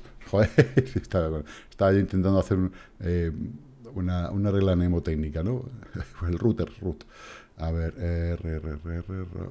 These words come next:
root, aquí está, vale. Venga, eh, de momento, hizo esta caída, rompió la línea de tendencia, ¿vale? Ya tenemos, pan,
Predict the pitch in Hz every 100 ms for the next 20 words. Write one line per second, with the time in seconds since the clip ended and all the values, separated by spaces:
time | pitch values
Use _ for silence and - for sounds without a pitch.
0 | - - 80 - 82 82 - - - -
1 | - 73 - - - - - - - -
2 | - 127 101 - - 143 139 143 147 160
3 | 113 98 - - - - - - _ -
4 | _ - - - 160 127 147 151 120 117
5 | 101 90 90 123 123 120 123 117 95 95
6 | 90 85 78 90 98 95 92 90 101 110
7 | - _ - 90